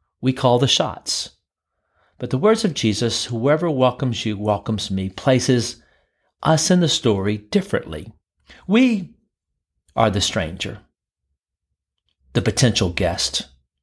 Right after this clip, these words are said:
not the host. And that makes this teaching of Jesus a bit harder to take. We might enjoy welcoming, but perhaps feel awkward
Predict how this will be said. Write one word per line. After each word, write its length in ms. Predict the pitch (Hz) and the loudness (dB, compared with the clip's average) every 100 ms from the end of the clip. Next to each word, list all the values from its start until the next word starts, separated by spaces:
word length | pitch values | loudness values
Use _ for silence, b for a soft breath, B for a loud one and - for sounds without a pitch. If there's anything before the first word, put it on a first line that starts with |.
| _ _ _ - _ _ _ | _ _ _ -20 _ _ _
not 260 | 180 147 - | 0 0 2
the 100 | 82 | 0
host. 480 | 95 92 - - - _ _ _ _ b b b b | 0 -2 -4 -4 -12 _ _ _ _ b b b b
And 120 | - 190 | -6 -4
that 120 | - | 2
makes 220 | 196 - | 2 2
this 180 | 165 - | 0 0
teaching 440 | 147 127 139 123 | 0 0 0 0
of 100 | 113 | 0
Jesus 400 | 107 113 104 135 | 2 2 2 -2
a 40 | 170 | -2
bit 160 | 185 | -2
harder 360 | 156 135 123 143 | 0 0 2 0
to 120 | 139 | -4
take. 580 | - - 123 - - - _ _ _ _ _ _ _ _ _ - | -4 0 0 0 -10 -20 _ _ _ _ _ _ _ _ _ -6
We 120 | 110 | -2
might 220 | 113 120 | 2 4
enjoy 320 | 123 120 131 | 4 4 2
welcoming, 600 | 113 117 107 87 90 98 104 _ _ _ _ _ _ _ _ _ _ _ | 4 2 2 -4 -6 -8 -12 _ _ _ _ _ _ _ _ _ _ _
but 160 | 120 | -6
perhaps 440 | 127 117 156 165 - | -2 2 2 2 0
feel 220 | - 180 | 0 0
awkward 500 | 127 113 - 92 98 | 0 -2 -4 -6 -6